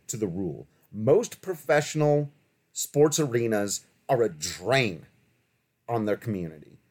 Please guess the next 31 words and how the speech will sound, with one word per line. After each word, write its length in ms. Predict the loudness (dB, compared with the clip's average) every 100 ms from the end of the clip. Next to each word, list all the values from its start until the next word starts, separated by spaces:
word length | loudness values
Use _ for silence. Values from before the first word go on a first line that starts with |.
| _ 4
Most 240 | 6 6
professional 540 | 0 0 0 0 0
sports 420 | -2 2 2 2 -2
teams 800 | -8 -6 -4 -4 -6 -10 -10 -10 _ _ _ _ _
are 120 | 0
a 60 | 0
drain, 640 | -2 -4 0 0 0 -2
at 120 | 0
least 220 | 0 0 -6
financially, 1080 | -6 -2 0 0 0 0 -2 -4 -6 -6
on 200 | -4 -4
their 120 | 0 0
community 540 | -2 0 2 2 -2
and 100 | -2
the 60 | -2
surrounding 460 | -2 -2 0 -2
areas. 240 | -4 -10 -6
The 120 | -4
only 180 | -4 -6
people 400 | -6 -4 -2 0
that 120 | 0
it's 120 | 0
usually 300 | -4 -4 -6
good 280 | -2 -2 -2
for 440 | -2 0 2 2 0 -20 -4
are 80 | 0
the 80 | 0
fans 560 | 2 0 2 2 6
of 220 | 6 6
the 80 | 4
team. 340 | 0 0 0